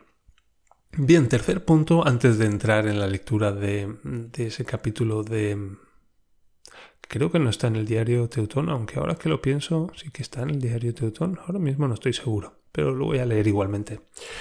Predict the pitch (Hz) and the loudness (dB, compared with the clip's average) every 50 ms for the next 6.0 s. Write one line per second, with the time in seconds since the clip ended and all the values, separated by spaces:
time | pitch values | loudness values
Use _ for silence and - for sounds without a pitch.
0 | - - - - - - - - - - - - 165 - - - 131 - 143 - | -12 -12 -12 -12 -14 -14 -14 -16 -16 -16 -14 -12 -12 -8 -2 -2 0 0 0 2
1 | - 190 202 214 208 190 170 - 185 185 196 190 175 - - - - 175 170 165 | 4 4 6 6 6 4 4 2 0 2 2 2 0 0 -2 2 4 4 6 6
2 | 165 160 156 143 139 - - - - 175 170 180 - - 190 190 180 - 170 156 | 4 4 2 0 -2 -6 -8 -6 -4 -4 -4 -4 -4 -2 -2 -2 -2 0 2 2
3 | 147 139 131 120 120 123 120 - 87 - - - 131 135 143 139 135 143 151 - | 2 4 4 2 2 2 0 -2 -4 -4 -4 2 2 4 4 4 2 0 -2 -4
4 | - 127 113 104 104 101 98 107 104 107 110 113 120 123 123 123 123 123 127 120 | -2 -2 -2 -2 -2 0 2 2 2 4 2 2 0 0 0 0 0 0 0 -2
5 | 113 110 110 107 104 95 98 95 - - 107 - - - - - - - - - | -2 0 0 0 0 0 0 -2 0 0 -2 -2 -2 -8 -8 -8 -10 -16 -16 -16